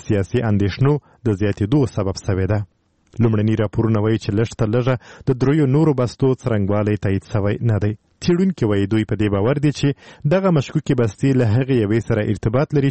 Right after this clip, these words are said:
چې تېره دوشنبه د یوه اته اتیا کلن سړي په کور کې کشف شوه. د جورج سوروس په نوم دغه تجار او بشر دوست کس د ډیموکرات سیاستوالو له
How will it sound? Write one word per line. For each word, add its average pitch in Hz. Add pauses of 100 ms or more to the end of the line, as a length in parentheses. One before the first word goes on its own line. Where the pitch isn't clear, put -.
چې - (100)
تېره 131
دوشنبه 104 (480)
د - (140)
یوه 135 (100)
اته 135 (100)
اتیا 120
کلن 117 (100)
سړي 113 (280)
په 117 (120)
کور 151
کې 127
کشف 101 (100)
شوه. 98 (420)
د 113
جورج 123 (160)
سوروس 131
په 127
نوم 127
دغه 117
تجار 113
او 110
بشر 101 (100)
دوست 131
کس 135 (340)
د - (100)
ډیموکرات 143
سیاستوالو 120 (320)
له 147